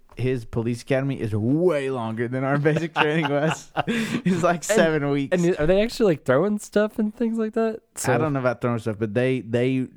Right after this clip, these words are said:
Speaker 1: rip into them, yes.
Speaker 2: What? Dude, that
Speaker 1: For
Speaker 2: sounds worse
Speaker 1: hours.
Speaker 2: than basic training, probably.
Speaker 1: For hours.
Speaker 2: They probably, the only thing that's better is that they can
Speaker 1: Oh,
Speaker 2: go
Speaker 1: yeah.
Speaker 2: home at night.
Speaker 1: Exactly.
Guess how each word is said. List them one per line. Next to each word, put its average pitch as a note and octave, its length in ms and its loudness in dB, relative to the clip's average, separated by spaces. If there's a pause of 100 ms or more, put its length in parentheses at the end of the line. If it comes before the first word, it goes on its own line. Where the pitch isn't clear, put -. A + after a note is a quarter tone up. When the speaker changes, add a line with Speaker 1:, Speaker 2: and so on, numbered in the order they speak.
Speaker 1:
rip A2+ 580 -2 (140)
into A2+ 380 -2
them, G2 280 -6
yes. G2 460 -8 (140)
Speaker 2:
What? D#4+ 200 -2 (100)
Dude, F3 160 2
that A3 80 6
Speaker 1:
For - 80 2
Speaker 2:
sounds C4+ 180 4 (180)
worse C#3 200 4
Speaker 1:
hours. - 40 -8
Speaker 2:
than A2+ 140 0
basic G2 400 -4
training, G2 320 -8
probably. G2 260 0
Speaker 1:
For G2+ 60 -2
hours. G2 560 -6
Speaker 2:
They B3+ 80 -4
probably, C3+ 360 -2 (300)
the D3+ 120 6
only G#3 180 4
thing G3 240 0
that's C3 160 0
better C3 280 0
is A2 140 -2
that G#2+ 120 -4
they G#2+ 80 -2
can G#2 80 -2
Speaker 1:
Oh, G#2 100 0
Speaker 2:
go C3+ 60 -4
Speaker 1:
yeah. - 60 -4
Speaker 2:
home G#2+ 360 0 (120)
at G#2 140 -2
night. F2 260 -8
Speaker 1:
Exactly. G#2 520 -8